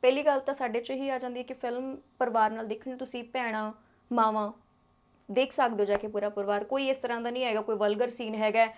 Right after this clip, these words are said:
ਨਾ ਕੋਈ ਇੱਦਾਂ ਦਾ ਕੋਈ ਵਲਗਰ ਸ਼ਬਦ ਕੋਈ ਹੋਊਗਾ ਵੀ ਕਿਸੇ ਨੇ ਕੋਈ ਬਾਹਲੀ ਕੋਈ ਗਾਲ ਕੱਢਤੀ ਹੋਵੇ ਫਿਲਮ ਦੇ ਵਿੱਚ। ਚੰਗਾ ਕੰਸੈਪਟ ਹੈ, ਪੰਜਾਬ ਦੇ ਵਿੱਚ ਜੋ ਚੱਲ ਰਿਹਾ ਹੈ, ਉਸ 'ਤੇ ਆਧਾਰਿਤ ਹੈ।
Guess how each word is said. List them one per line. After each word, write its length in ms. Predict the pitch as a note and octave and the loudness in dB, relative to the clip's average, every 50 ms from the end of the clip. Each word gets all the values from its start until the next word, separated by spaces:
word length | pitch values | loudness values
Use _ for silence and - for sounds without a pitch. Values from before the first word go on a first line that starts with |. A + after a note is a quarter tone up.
| - - - - - | -14 -20 -20 -10 -2
ਨਾ 160 | B3 B3 B3+ B3+ | 2 4 4 4
ਕੋਈ 160 | C4 C4+ C4 | 4 2 2
ਇੱਦਾਂ 160 | A#3+ B3 B3 | 2 2 2
ਦਾ 80 | B3 A#3+ | 2 2
ਕੋਈ 160 | B3+ B3 B3 | 2 0 2
ਵਲਗਰ 380 | G#3 A3 A3+ A3+ G#3+ B3 C4 | 2 2 2 2 2 0 0
ਸ਼ਬਦ 340 | - - A#3+ A3 G3 F#3 G3+ | 2 2 2 2 2 0 -2
ਕੋਈ 400 | G#3 - G#3+ G#3+ G#3+ G#3 G3 - - - - | 0 2 2 2 2 2 -2 -6 -10 0 4
ਹੋਊਗਾ 320 | A3+ G#3+ G#3 G#3 G#3 G#3 G3+ | 6 8 8 8 6 4 2
ਵੀ 140 | G3 G#3 G3+ | 2 -2 -4
ਕਿਸੇ 260 | - A3 - A3+ G#3 | -6 -8 -8 -6 -6
ਨੇ 100 | G3+ G3+ | -6 -2
ਕੋਈ 180 | - G#3 G3 | 0 0 0
ਬਾਹਲੀ 260 | G3+ G3 G#3 A3 B3 B3+ | 2 2 0 0 -2 -4
ਕੋਈ 140 | B3 A#3+ | -4 -2
ਗਾਲ 280 | A#3 A3+ G#3 G3 F#3+ F#3 | 2 4 6 6 4 4
ਕੱਢਤੀ 400 | F3+ G3 F#3 F#3+ F#3+ - B3 A3+ | 2 -2 -2 -2 -4 -6 -6 -4
ਹੋਵੇ 240 | G#3+ G#3 F#3 F#3 F#3 | -2 -2 -2 -4 -6
ਫਿਲਮ 300 | - F#3+ F3+ G3 A3 A3 | -6 -6 -6 -6 -6 -6
ਦੇ 80 | A3 | -4
ਵਿੱਚ। 280 | G#3+ G#3 G3+ - - F#3 - - _ _ _ _ _ _ _ _ _ _ _ _ _ _ _ _ _ _ _ _ _ _ _ - | -4 -4 -4 -4 -6 -8 -8 -12 _ _ _ _ _ _ _ _ _ _ _ _ _ _ _ _ _ _ _ _ _ _ _ 2
ਚੰਗਾ 280 | D#4 C#4+ C#4+ C#4 C4 | 2 4 4 4 2
ਕੰਸੈਪਟ 500 | C4 C4 C4 B3+ C4 B3 A#3+ B3 - - | 2 0 -2 -2 -4 -4 -6 -4 -4 -4
ਹੈ, 180 | C4 C4 C#4 C#4 - _ _ - | -2 -2 -4 -6 -12 _ _ -4
ਪੰਜਾਬ 520 | C4+ B3 A#3 A#3+ A#3 A3+ A3+ A3 G3 F#3+ | -4 0 4 6 6 6 6 4 2 0
ਦੇ 380 | G3 A#3 A#3 A#3+ A#3+ A#3+ - - - _ _ _ _ _ _ _ _ _ _ _ A#3+ | 2 2 4 4 2 0 -2 -6 -14 _ _ _ _ _ _ _ _ _ _ _ 0
ਵਿੱਚ 180 | A#3+ A3 - | 0 2 2
ਜੋ 100 | B3+ C4 | 2 2
ਚੱਲ 280 | C4 C4 C4+ B3 A#3 A3+ | 2 4 4 4 4 4
ਰਿਹਾ 180 | A3+ A#3 A3+ | 2 0 -2
ਹੈ, 140 | - - - _ _ _ _ _ _ _ - | -2 -2 -6 _ _ _ _ _ _ _ 2
ਉਸ 160 | - B3+ B3 | 2 2 2
'ਤੇ 160 | B3 C#4 C4+ | 2 2 2
ਆਧਾਰਿਤ 440 | B3+ B3+ C4 A#3+ G#3+ F#3+ - - - | 4 4 4 2 2 0 -2 -6 -10
ਹੈ। 100 | - | -12